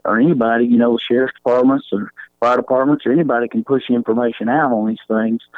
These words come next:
It's, it's a really good way to get the information out there. And global information systems, the ones that, uh, handle Alert F M, they're able to even track how many apps have been downloaded in your specific area.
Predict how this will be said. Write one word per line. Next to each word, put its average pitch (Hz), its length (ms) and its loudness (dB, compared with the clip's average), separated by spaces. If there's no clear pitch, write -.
It's, 113 260 -2
it's 117 220 -2
a 98 60 -2
really 139 260 2
good 139 200 0
way 131 200 2
to 123 80 0
get 123 200 0
the 120 100 0
information 113 560 0
out 120 260 -2
there. 104 360 -2
And 107 280 2
global 135 460 2
information 123 840 0
systems, 127 560 0
the 110 160 0
ones 123 340 2
that, 113 140 0
uh, 107 220 0
handle 123 380 0
Alert 120 280 2
F 113 180 -2
M, 117 360 2
they're 170 300 2
able 147 200 0
to 127 580 2
even 123 440 2
track 135 400 -2
how 131 220 -4
many 123 380 0
apps 127 360 -2
have 101 180 -2
been 117 180 2
downloaded 117 560 0
in 113 200 4
your 113 340 0
specific - 480 -6
area. 117 440 2